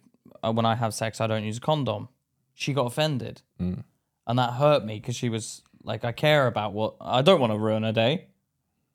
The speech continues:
Speaker 1: But it hurt me.
Speaker 2: Yeah, that's, come on, that's a fucking funny clip and she's a fucking idiot if you get hurt at that.
Speaker 1: Yeah, but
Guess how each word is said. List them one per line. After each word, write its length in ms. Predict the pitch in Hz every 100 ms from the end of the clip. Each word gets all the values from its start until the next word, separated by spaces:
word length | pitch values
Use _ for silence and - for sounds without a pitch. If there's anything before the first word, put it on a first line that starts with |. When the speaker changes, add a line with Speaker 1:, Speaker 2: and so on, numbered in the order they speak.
| _ _ _ _ -
Speaker 1:
But 140 | 120
it 100 | 120
hurt 320 | 117 139 131
me. 180 | 98 110 _ _ _ _ _ _ _ _ _ _ _ _ _ _ _ _ _ -
Speaker 2:
Yeah, 100 | -
that's, 240 | 127 -
come 260 | - 160 139
on, 60 | -
that's 120 | 117
a 60 | - _ _
fucking 160 | -
funny 360 | 107 - 143 131
clip 300 | - 123 -
and 80 | 101
she's 140 | -
a 40 | 120
fucking 380 | - _ -
idiot 200 | 120 107
if 60 | 90
you 40 | -
get 160 | 95
hurt 160 | 104 104
at 40 | 82
that. 260 | 101 - - _ _ _ _ _ -
Speaker 1:
Yeah, 380 | 160 170 160
but 340 | 143 135 135